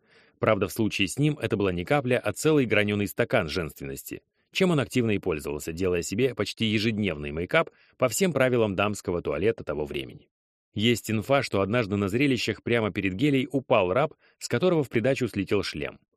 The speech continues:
Увидев такого сладкого мальчика, император такой "Ух!" и забрал его во дворец, где они годами предавались любви. Раба звали Гиерокл,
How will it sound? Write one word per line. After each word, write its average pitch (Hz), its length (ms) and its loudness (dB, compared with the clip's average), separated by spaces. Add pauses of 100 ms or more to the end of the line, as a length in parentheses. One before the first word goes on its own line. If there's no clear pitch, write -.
(520)
Увидев 151 440 2
такого 135 300 2
сладкого 120 420 2
мальчика, 147 460 0
император 117 500 0
такой 95 320 -2 (260)
"Ух!" 208 380 0 (200)
и 196 120 0
забрал 135 380 6
его 110 180 2
во 98 120 2
дворец, 85 440 -4 (160)
где 107 280 0
они 107 200 2
годами 135 320 2
предавались 110 600 0 (240)
любви. 82 420 -2 (580)
Раба 123 340 4
звали 143 520 2
Гиерокл, 110 680 2